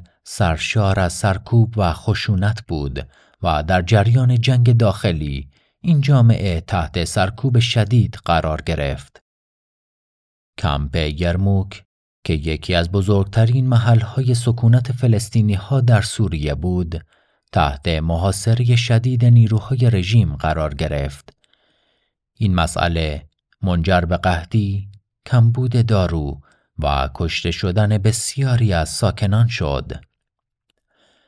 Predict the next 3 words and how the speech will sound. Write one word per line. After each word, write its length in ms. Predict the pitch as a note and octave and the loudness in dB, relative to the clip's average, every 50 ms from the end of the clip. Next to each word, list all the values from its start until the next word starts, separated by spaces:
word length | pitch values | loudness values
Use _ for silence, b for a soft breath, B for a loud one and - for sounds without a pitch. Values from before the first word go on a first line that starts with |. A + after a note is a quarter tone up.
| _ _ _ _ _ _ _ _ _ _ _ _ _ _ _ _ | _ _ _ _ _ _ _ _ _ _ _ _ _ _ _ _
هزاران 640 | - F#2 E2 D2+ D#2+ D#2+ C#2+ C#2+ D2 E2+ E2+ E2+ E2 | -4 -4 -2 -2 0 0 0 0 0 0 0 0 -2
فلسطینی 760 | E2 - G#2+ F#2+ F#2+ - - - - A2 G#2 A2 A#2 A#2 A#2 | -2 0 0 0 0 0 0 2 2 4 4 6 6 6 6
سوری 640 | A#2+ - - A2 F#2 E2 C#2+ C#2+ C2+ B1+ C#2+ C#2+ | 6 4 2 0 0 0 0 -2 -6 -8 -10 -12